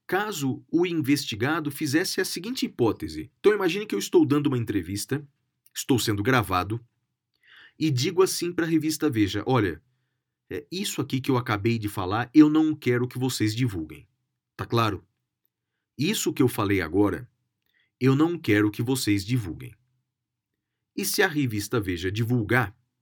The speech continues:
isso que ele pediu pra não ser divulgado, bem, poderíamos discutir aí, nesse caso, violação do direito à intimidade. Mas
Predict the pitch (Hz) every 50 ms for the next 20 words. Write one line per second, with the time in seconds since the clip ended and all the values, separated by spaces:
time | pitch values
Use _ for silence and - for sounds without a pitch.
0 | _ _ _ _ _ _ _ _ _ _ _ - 151 190 190 - - 151 - 127
1 | 113 104 101 - 113 101 82 82 117 151 220 240 - - 190 151 135 127 110 104
2 | 101 - 117 110 95 87 101 113 170 185 127 127 156 170 156 117 - - - _
3 | _ _ _ _ _ - 98 85 - - 156 175 170 175 147 135 131 143 127 127
4 | 147 151 - - 160 156 - - 127 127 110 101 98 98 98 - 156 151 - 104
5 | 101 95 92 113 117 - _ _ _ _ _ - 104 107 123 131 143 147 139 -
6 | - 117 117 123 131 131 120 104 104 104 - 127 131 127 - 151 175 160 113 95
7 | 90 82 - - - _ - - _ - 101 98 95 90 - -